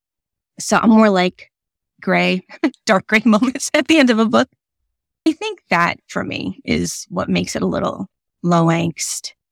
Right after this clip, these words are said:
It's really just focused on romance, you know?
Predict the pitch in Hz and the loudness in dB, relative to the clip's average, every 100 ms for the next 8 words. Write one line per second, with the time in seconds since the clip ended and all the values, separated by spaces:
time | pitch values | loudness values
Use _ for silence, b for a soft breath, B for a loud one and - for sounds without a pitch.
0 | _ _ _ 208 - - 208 220 185 - | _ _ _ -10 -6 0 4 4 2 -2
1 | - 185 175 175 - 156 156 156 _ _ | -4 -6 -4 -4 -2 0 0 -2 _ _
2 | 170 202 190 - - - - _ _ _ | -4 -2 -2 -4 -8 -14 -18 _ _ _
3 | _ _ _ _ _ _ _ _ _ _ | _ _ _ _ _ _ _ _ _ _
4 | _ 185 165 175 | _ 0 2 0